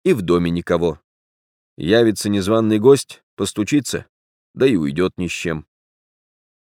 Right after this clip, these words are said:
Я помог Читарю вытащить огромный тяжкий рюкзак.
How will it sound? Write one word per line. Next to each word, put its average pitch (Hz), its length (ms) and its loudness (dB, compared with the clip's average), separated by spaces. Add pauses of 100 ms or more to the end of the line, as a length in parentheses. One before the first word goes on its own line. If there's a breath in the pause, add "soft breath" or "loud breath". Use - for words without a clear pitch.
(260)
Я 82 320 -4
помог 90 420 -2
Читарю 82 400 -6
вытащить 82 480 -10
огромный 90 440 -4
тяжкий - 380 -10
рюкзак. - 500 -10